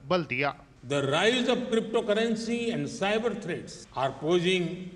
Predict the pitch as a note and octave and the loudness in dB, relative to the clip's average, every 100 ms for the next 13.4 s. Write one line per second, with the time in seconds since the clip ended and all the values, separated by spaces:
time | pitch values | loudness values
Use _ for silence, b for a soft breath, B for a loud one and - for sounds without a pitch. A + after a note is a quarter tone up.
0 | - - - A#2 D3 G#3 G3+ G#3+ D#3 D3+ | -18 -20 -14 -4 2 4 4 2 2 0
1 | C3 G2+ G2 - - - - - - - | -2 -6 -10 -14 -16 -18 -20 -20 -20 -20
2 | - b b b b b - - A#3 B3+ | -20 b b b b b -6 2 4 4
3 | B3 C#4 C4+ C4+ - A3+ A3+ - - F#3+ | 0 0 0 -2 0 2 2 0 -2 2
4 | G3+ G3+ G#3+ G#3+ G3+ F3+ F#3+ F#3 G#3 - | 2 2 2 0 2 2 2 2 0 -2
5 | - - - - - - - - - - | -8 -12 -18 -20 -20 -20 -20 -20 -20 -10
6 | - E3+ E3+ F3 G#3 A3+ G3 G3 G3 E3+ | -2 2 4 4 6 4 2 0 0 2
7 | F#3+ F3+ F#3 - - - B B B - | 4 4 0 -8 -12 -18 B B B -6
8 | D3 D#3 D3+ E3+ E3+ E3+ F3 E3+ - D#3 | 0 0 -2 0 0 2 2 0 0 -4
9 | C#3+ C#3 C#3+ C#3 - G#2+ - - - - | -4 -4 -2 -2 -4 -10 -14 -16 -16 -16
10 | - - - - - - - - - - | -18 -20 -20 -20 -20 -20 -20 -20 -20 -20
11 | - - - _ - - G2 C#3 C3+ C3+ | -20 -20 -20 _ -20 -20 -6 -4 -2 -4
12 | A2 G#2+ D#3 G3 G3+ G3+ D#3 C#3+ F#3 - | -4 -4 2 4 2 2 0 2 0 0
13 | F#3+ G#3+ F#3+ - | -2 -2 -6 -12